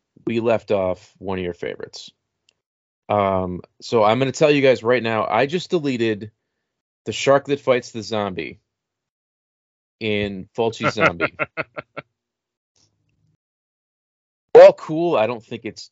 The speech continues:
Speaker 1: important. It makes a cool t-shirt.
Speaker 2: Mm-hmm.
Speaker 1: Uh, and replaced him with Fido from the movie Fido, played by that Irish guy.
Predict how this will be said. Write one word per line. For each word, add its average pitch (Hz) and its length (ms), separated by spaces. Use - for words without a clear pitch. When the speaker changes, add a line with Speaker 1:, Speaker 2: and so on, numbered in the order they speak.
Speaker 1:
important. 101 640
It 110 80
makes 113 200
a - 40
cool 107 180
t-shirt. 123 460
Speaker 2:
Mm-hmm. 110 340
Speaker 1:
Uh, 107 160
and 107 140
replaced 165 480
him 104 320
with 101 380
Fido - 600
from 123 160
the 123 80
movie 123 280
Fido, 92 540
played 104 240
by 95 180
that 92 240
Irish 90 380
guy. 50 180